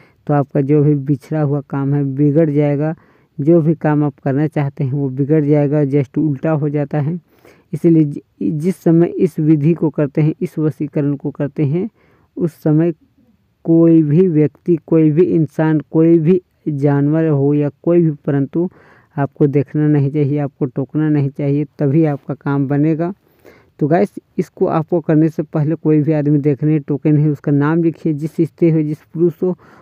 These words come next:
उसका नाम लिख के इसको धागा में बांध देना है। एक सप्ताह पन्द्रह दिन के अंदर अंदर वो काम बन जाता है। जिस स्त्री को, जिस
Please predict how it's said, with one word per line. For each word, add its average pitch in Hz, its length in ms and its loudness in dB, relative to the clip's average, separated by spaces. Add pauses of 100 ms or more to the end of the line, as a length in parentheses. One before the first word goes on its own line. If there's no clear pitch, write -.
(160)
उसका 165 240 0
नाम 156 400 4
लिख 160 240 2 (160)
के 175 200 4
इसको - 500 -2
धागा 143 340 0
में 151 80 2
बांध 156 240 0
देना 156 240 0
है। 160 160 0 (120)
एक 185 220 2
सप्ताह 165 500 -4
पन्द्रह 151 380 0
दिन 143 200 0
के 143 180 -8
अंदर 156 320 0
अंदर 156 380 0 (600)
वो 156 120 2
काम 156 320 2
बन 170 180 2
जाता 156 320 -2
है। 156 240 0
जिस 147 180 -6
स्त्री - 520 -4
को, 160 220 -2
जिस 151 180 -4